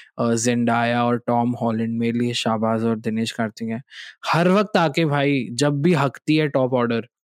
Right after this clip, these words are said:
ये आके हमारी बचाते हैं। और इस मैच में भी वही हुआ, शाहबाज ने भी,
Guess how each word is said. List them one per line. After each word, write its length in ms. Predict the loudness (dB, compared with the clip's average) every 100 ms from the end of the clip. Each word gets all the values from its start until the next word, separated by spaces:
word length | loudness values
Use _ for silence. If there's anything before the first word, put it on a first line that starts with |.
| _
ये 180 | 0 4
आके 320 | 4 2 2
हमारी 280 | 0 2 0
बचाते 420 | 0 -2 -4 -4
हैं। 140 | -8 -10 _ _ 0
और 140 | 0 2
इस 200 | 2 2
मैच 240 | 2 2
में 80 | 4
भी 60 |
वही 220 | 4 4 4
हुआ, 240 | 4 2
शाहबाज 500 | 2 2 2 2 2
ने 100 | 0
भी, 260 | 2 0